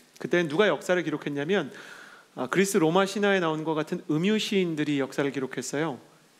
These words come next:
그러니까 literature traditional, 그러니까 그, 그 문서 전승으로 이어지는 것이 아니라 구전 전승이 이루어지던 시대예요. 사람들이 그냥 말로 하면 외우기 힘드니까 노래를 통해서 외울 수 있도록 한 것입니다.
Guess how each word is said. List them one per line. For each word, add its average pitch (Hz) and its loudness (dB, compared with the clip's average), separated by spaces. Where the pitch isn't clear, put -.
그러니까 170 0
literature 180 2
traditional, 180 0
그러니까 143 0
그, - -8
그 - -10
문서 214 4
전승으로 175 2
이어지는 156 2
것이 151 0
아니라 147 0
구전 254 2
전승이 165 0
이루어지던 143 -2
시대예요. 127 -4
사람들이 196 4
그냥 180 0
말로 165 4
하면 190 2
외우기 143 0
힘드니까 143 -4
노래를 220 4
통해서 202 0
외울 147 2
수 147 -4
있도록 139 -4
한 175 -2
것입니다. 127 -6